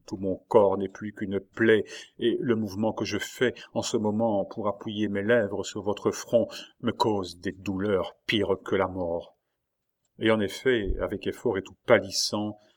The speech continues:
la Mole appuya ses lèvres sur le front de la reine. « La question », s'écria Coconas, « mais moi aussi je l'ai subie, mais le bourreau n'a-t-il pas fait pour toi ce qu'il a fait pour moi ? »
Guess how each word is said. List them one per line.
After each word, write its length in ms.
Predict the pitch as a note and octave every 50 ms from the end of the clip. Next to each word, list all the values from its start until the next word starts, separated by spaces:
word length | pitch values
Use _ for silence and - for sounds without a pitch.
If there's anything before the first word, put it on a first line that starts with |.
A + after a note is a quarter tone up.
| _ _ _ - A2+
la 160 | A2 G#2 G2
Mole 260 | F#2+ G2 G#2+ G#2 F#2+
appuya 340 | F2 - - A2 G#2 G2+ G2
ses 220 | - - - G2+
lèvres 460 | F2+ F#2+ A#2 A#2+ A2 F#2+ E2 E2 F#2
sur 180 | - - - G2
le 80 | F2+ E2+
front 400 | - - - - - G2 G2 F#2
de 80 | F#2
la 120 | F#2 F2+ E2+
reine. « 420 | - F#2+ F2+ E2+ E2 F#2 - - _ _ _ _ _ _ - _ _ -
La 240 | A#2 G2+ F2 - F#2 - _ -
question », 640 | - A2 - - - - - E3+ G#3+ B3 B3+ G#3+
s'écria 480 | - - - A2 - - - A#2+ A2 G2+
Coconas, « 560 | - - - - A#2+ A2+ B2+ A#2+ G2 - - -
mais 200 | B2 A2 F#2 - - - - -
moi 160 | D3+ C3+ -
aussi 340 | G#2 A#2 - - - G3 D3
je 140 | A#2 B2
l'ai 120 | A#2 A#2+ A#2
subie, 420 | - - C3+ A2+ G#2+ A#2 A2 G2 - - - - -
mais 220 | C3 A#2 A2+ A2
le 120 | A2+ A#2
bourreau 360 | A2 A#2+ B2 A2 A#2+ C3 B2+ G#2+
n'a-t-il 300 | G#2+ G2+ - A#2+ G#2 -
pas 220 | - B2+ A2 -
fait 440 | - - - A2+ G#2 G2 F#2+ F#2+ F#2+ -
pour 200 | B2 - - -
toi 440 | - D#3 D#3 C3 G#2+ G2 F#2+ F#2 F2+ F#2
ce 160 | - - -
qu'il 240 | G2 - - G#2+ G#2
a 40 | F#2+
fait 300 | - - A#2 G2+ F#2+ -
pour 300 | - - A2+ F#2 E2+ G2+
moi ? » 340 | A2 C3+ D#3+ E3+ B2 -